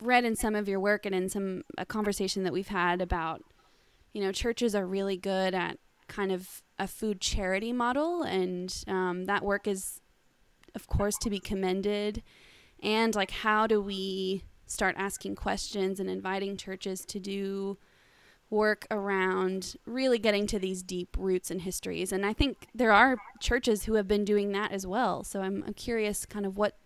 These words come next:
what stories come to mind, um, when you think about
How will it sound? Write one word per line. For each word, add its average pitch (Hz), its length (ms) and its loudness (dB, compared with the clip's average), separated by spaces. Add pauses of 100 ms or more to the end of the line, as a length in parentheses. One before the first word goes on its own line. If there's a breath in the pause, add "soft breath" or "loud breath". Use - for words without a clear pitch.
(560 loud breath)
what 247 180 6
stories 220 380 4
come 202 240 2
to 202 100 -2
mind, 190 640 2
um, 185 600 -2 (100)
when 202 140 -2
you 190 80 0
think 196 240 -4
about 175 440 0